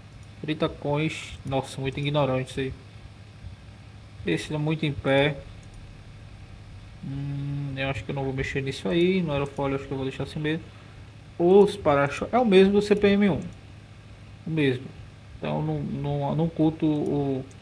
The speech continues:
para-choque do, do Honda no C P M não. Esse daqui eu até poderia colocar. Deixa eu ver ele estoque. Deixar de frente, da frente tá estoque, eu vou deixar estoque. Bom, aí temos <clears throat> as saias laterais.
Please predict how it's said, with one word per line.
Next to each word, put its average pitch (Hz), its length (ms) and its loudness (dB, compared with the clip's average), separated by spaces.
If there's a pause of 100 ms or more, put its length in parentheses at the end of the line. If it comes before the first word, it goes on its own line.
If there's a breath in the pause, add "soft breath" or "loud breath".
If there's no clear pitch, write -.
(580)
para-choque 139 560 0
do, 135 580 0 (440)
do 147 180 0
Honda 135 380 -2
no 135 100 -6
C 143 140 -2
P 135 120 -2
M 139 180 0
não. 131 220 -4 (2000)
Esse 156 220 -2
daqui 160 160 0
eu 151 40 4
até 156 140 0
poderia 165 380 2
colocar. 156 760 2 (540)
Deixa - 180 -8
eu 147 60 0
ver 147 100 2
ele 147 100 2
estoque. 131 480 -2 (920)
Deixar 143 320 -2
de 156 160 2
frente, 160 200 0
da 160 120 2
frente 160 180 0
tá 165 100 2
estoque, 180 340 0
eu 180 40 0
vou 175 80 2
deixar 170 200 -2
estoque. - 400 -8 (680)
Bom, 139 200 2
aí 139 100 2
temos 151 640 0 (380)
<clears throat> - 1160 -10
as 156 140 4
saias 135 300 2
laterais. 175 800 4